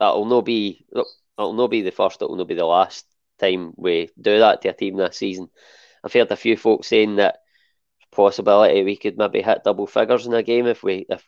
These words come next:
it all clicks into place in the one game. Um, but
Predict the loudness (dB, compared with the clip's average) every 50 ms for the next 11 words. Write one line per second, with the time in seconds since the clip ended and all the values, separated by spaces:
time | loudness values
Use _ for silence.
0 | _ _ -4 -2 0 0 0 -2 -2 -2 -2 -2 0 -2 -2 -2 -2 -4 -4 -2
1 | 0 0 0 -2 -6 -12 -10 -8 -6 -6 -4 -2 0 0 -2 0 0 2 2 2
2 | 2 -2 -6 _ _ _ _ -4 0 2 2 4 4 2 2 -2 -6 _ _ 2
3 | 2 2 2 2